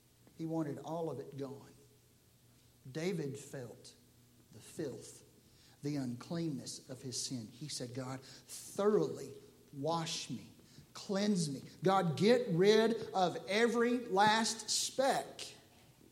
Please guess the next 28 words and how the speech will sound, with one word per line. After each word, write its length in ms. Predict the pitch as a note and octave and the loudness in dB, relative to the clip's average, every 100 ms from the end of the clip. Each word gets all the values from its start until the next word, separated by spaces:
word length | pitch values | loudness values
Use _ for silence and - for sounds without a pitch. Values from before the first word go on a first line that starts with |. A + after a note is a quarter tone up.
| _ _ _ - - | _ _ _ -20 -8
He 60 | F#3+ | -2
says 260 | A3 G#3+ | 2 4
in 80 | G3+ | 4
verse 220 | G3+ G3 | 2 2
seven, 380 | - A3 F3 E3 - | 2 2 0 -2 -2
"Purge 420 | G#3+ A#3+ B3 F#3+ | 4 6 6 6
me 280 | A3+ A#3+ A#3+ - - | 6 6 4 -2 0
with 240 | G#3 - | 0 2
hyssop." 380 | C4 - - - | 0 0 -2 -4
Hyssop 640 | A3 C#4 A#3 G#3+ - - | -4 0 0 -2 -8 -4
was 140 | G3+ F3 | 0 0
a 80 | |
plant 500 | E3+ - A3 A3+ A3 A3 - - | 0 -2 -4 -2 -2 -4 -12 -4
used 380 | G#3 G3+ G#3 | 0 0 -2
ceremonially 1120 | - B3+ A3+ G#3 F#3+ A3+ C4 A3+ F3+ D3+ A#2+ - | 0 2 4 4 2 2 4 4 2 -2 -4 -6
in, 260 | G3 F#3 - - F#3+ | -4 -4 -6 -12 -4
in 140 | F3+ | -4
cleansing 600 | F3 A#3 B3+ A3+ A3+ F#3+ | -2 2 4 4 2 2
rituals. 760 | G3+ A3+ - E3 - - - - - - _ _ _ _ _ _ - | 2 2 0 -2 -4 -6 -8 -8 -16 -20 _ _ _ _ _ _ -10
David's 340 | E3+ G#3 G3+ E3 | 2 4 4 2
saying, 240 | G#3 F3+ | 0 0
"God, 240 | E3 G#3 G#3 | 2 4 4
I 140 | A#3+ | 4
need 300 | G#3+ G#3+ D#3+ | 6 4 4
that 260 | G3+ - - | 2 0 -4
kind 340 | G#3+ G#3+ F#3 | -4 -2 0
of 160 | E3 - | -2 -6
cleansing. 540 | - G#3 G#3+ D#3+ C#3 | -4 0 2 2 -2